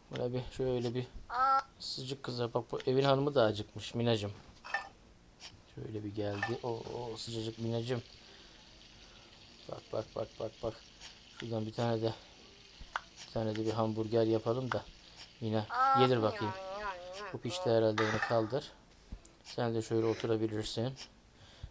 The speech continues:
Evet, artık şu ev hanımı da otursun. Elindekini de alalım Mina. Elindekini de az şöyle bakayım. Evet. O da bir şeyler yesin. Hatta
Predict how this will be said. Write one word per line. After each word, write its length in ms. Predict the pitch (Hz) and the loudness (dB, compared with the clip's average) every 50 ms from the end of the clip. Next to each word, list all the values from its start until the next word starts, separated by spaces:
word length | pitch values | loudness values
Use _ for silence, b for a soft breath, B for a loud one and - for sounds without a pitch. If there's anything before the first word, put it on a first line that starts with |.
| B - | B -6
Evet, 240 | 123 127 117 101 - | -2 0 0 0 0
artık 320 | 110 113 113 - - - - | 0 -2 -2 -2 -6 -10 -10
şu 160 | - - - | -10 -10 -6
ev 180 | - 117 110 | -2 0 2
hanımı 340 | 110 110 113 113 113 113 110 | 2 4 4 4 2 2 2
da 60 | 113 | 2
otursun. 380 | 117 110 - - 117 - - - | 0 0 0 -2 -4 -4 -2 0
Elindekini 540 | 113 110 113 113 110 113 113 - 113 110 110 | 0 2 2 2 2 0 0 0 -2 0 2
de 40 | 113 | 4
alalım 320 | 113 110 113 110 107 107 | 4 4 4 2 2 0
Mina. 280 | 107 107 110 113 110 - - - - - _ _ _ b b b b b b b b b b - - - - - - - - - - - - - - - | -2 -2 0 0 -2 -2 -6 -16 -20 -20 _ _ _ b b b b b b b b b b -20 -20 -20 -20 -20 -20 -16 -16 -16 -16 -16 -20 -14 -6 -4
Elindekini 560 | 110 107 110 113 110 117 113 - 104 101 104 | -2 0 0 0 0 -2 -2 -2 -6 -4 -2
de 80 | 107 | 0
az 140 | 120 117 113 | 0 0 0
şöyle 320 | - - 107 98 98 104 98 | -2 -4 -4 -2 -2 -2 -2
bakayım. 320 | 95 92 - - 110 110 - - - - B B B B B B B B B B B B B - _ - - | -4 -4 -4 -8 -8 -8 -8 -12 -18 -20 B B B B B B B B B B B B B -20 _ -12 -8
Evet. 460 | 113 104 98 98 98 - - - - B B B B B B B - - - - - - - - - 127 127 135 139 143 143 - - 233 240 | -8 -6 -6 -6 -6 -6 -8 -8 -8 B B B B B B B -20 -20 -20 -20 -20 -20 -20 -10 -4 0 2 4 4 4 4 2 0 0 2
O 40 | 262 | 4
da 220 | 269 269 269 269 - | 6 6 6 6 4
bir 40 | - | 4
şeyler 360 | - 120 113 113 117 113 107 | 2 2 4 4 4 4 4
yesin. 280 | 110 110 107 - 147 143 | 4 2 2 2 0 0
Hatta 480 | - - 135 - - - 143 135 117 | 0 0 -2 -2 2 4 4 4 4